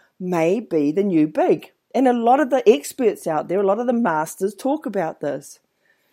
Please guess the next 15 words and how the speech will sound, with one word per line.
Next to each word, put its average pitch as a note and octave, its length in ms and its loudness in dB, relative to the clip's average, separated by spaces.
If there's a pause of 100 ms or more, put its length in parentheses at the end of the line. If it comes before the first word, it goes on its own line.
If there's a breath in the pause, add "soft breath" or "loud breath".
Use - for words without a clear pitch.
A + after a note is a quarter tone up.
(380 soft breath)
Because C#4 260 0
when F4+ 220 0
you F4+ 120 4
look D4 280 -4
at G3 120 2
it, D#3+ 220 -4
technology B3+ 880 -4
actually G#3+ 380 -6
allows G3+ 640 0
us E3+ 400 -6 (360 soft breath)
to A3+ 140 0
run B3 340 0
our A3+ 280 0
entire C4 720 -4
business - 1000 0